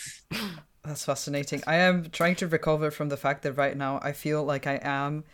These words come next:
in a science fiction narrative where I got to live history as it was and then jumped into an alternate universe where nobody remembers what actually <laughs> happened except the main protagonist and, like, the audience who's following along.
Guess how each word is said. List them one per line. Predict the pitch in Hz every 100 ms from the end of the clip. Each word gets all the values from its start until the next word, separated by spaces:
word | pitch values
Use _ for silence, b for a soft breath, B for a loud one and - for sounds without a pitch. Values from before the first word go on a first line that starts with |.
| b b b
in | 170 156
a | 147
science | - 139 147 147
fiction | - 160 - - 160
narrative | 151 139 147 151 160 175 -
where | 151 147
I | 143
got | 135 147 147 -
to | - 165 160 160 -
live | 139 151 151 156 165 170 b b b
history | 156 156 - - 170 170 170 196 202 _ _ _ _ _
as | - 156
it | -
was | 147 143 151 185 226
and | - 165 156
then | 160 151
jumped | 170 156 160 165
into | 165 160
an | 151
alternate | - 160 156 156 147
universe | 147 160 147 135 123 147 - - b b b b
where | 151 147 143 147 160
nobody | 175 160 175 180
remembers | 170 180 175 180 165 156 143
what | 156 160
actually | 160 - 160
<laughs> | 143 160
happened | 151 151 143 139
except | 147 - 156 143 -
the | 151
main | 151 156
protagonist | 170 147 147 147 147 -
and, | 156 151 151
like, | 143 143
the | 156 -
audience | 151 143 139 135 -
who's | 143
following | - 151 139 135
along. | 127 139 135 151